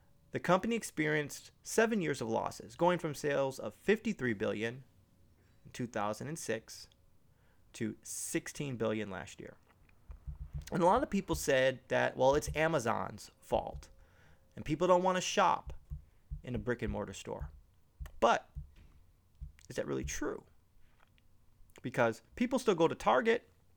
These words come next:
people still go to Kohl's. And when they interviewed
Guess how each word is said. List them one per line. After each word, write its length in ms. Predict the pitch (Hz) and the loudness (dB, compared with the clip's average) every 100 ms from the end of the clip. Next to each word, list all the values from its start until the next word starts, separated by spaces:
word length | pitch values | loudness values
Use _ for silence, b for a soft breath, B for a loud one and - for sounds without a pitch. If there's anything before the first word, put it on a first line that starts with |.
| - - _ - - - | -20 -20 _ -20 -20 -8
people 240 | 156 151 | -2 -2
still 180 | - 139 | 0 0
go 140 | 131 | 0
to 100 | 117 - - | -2 -6 -12
Kohl's. 680 | - 269 214 - - - - _ - b b b b b b b - - | 8 10 10 6 -2 -16 -20 _ -20 b b b b b b b -20 -10
And 140 | - 147 | -2 0
when 120 | 156 | 4
they 240 | 160 160 - | 4 2 0
interviewed 680 | 277 392 302 139 107 - | 0 2 2 4 2 0